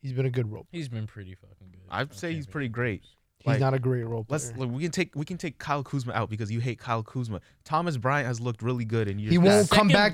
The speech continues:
Speaker 1: till
Speaker 2: best
Speaker 1: the
Speaker 2: player
Speaker 1: middle
Speaker 2: on
Speaker 1: of
Speaker 2: that team.
Speaker 1: He won't come back till the middle of the season.
Speaker 3: Dan-, Daniel Gafford has looked like
Speaker 1: He's
Speaker 3: a really
Speaker 1: really
Speaker 3: solid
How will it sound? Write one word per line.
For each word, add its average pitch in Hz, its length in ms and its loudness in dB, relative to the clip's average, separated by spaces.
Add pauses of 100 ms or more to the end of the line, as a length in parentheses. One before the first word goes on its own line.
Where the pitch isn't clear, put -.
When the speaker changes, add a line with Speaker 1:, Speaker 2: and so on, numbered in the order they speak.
Speaker 1:
till 226 100 8
Speaker 2:
best 180 80 6
Speaker 1:
the 190 60 6
Speaker 2:
player 175 200 8
Speaker 1:
middle 202 140 8
Speaker 2:
on - 80 6
Speaker 1:
of 185 40 8
Speaker 2:
that 160 220 0
team. 175 580 -6
Speaker 1:
He - 80 2
won't 196 180 6
come 196 160 6
back 190 200 6
till 190 140 4
the 170 60 4
middle 165 300 2
of 156 80 -2
the 143 80 0
season. 151 520 2
Speaker 3:
Dan-, 107 80 -2
Daniel 160 300 -2
Gafford 139 440 -2
has 120 240 -4
looked 123 180 -4
like 113 140 -4
Speaker 1:
He's 185 160 8
Speaker 3:
a 135 80 8
really 160 100 8
Speaker 1:
really 170 220 6
Speaker 3:
solid 139 80 4